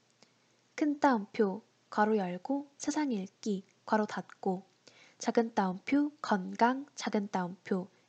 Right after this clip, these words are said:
은 없다. 슬래시 신영천 큰 따옴표 한겨레 이천십구 십 십육. 엔젤 지엘 괄호 열고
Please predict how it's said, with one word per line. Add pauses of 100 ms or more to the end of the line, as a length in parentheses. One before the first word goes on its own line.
(100)
은
없다. (480)
슬래시
신영천 (760)
큰
따옴표 (560)
한겨레 (340)
이천십구 (200)
십 (280)
십육. (1200)
엔젤 (220)
지엘 (480)
괄호
열고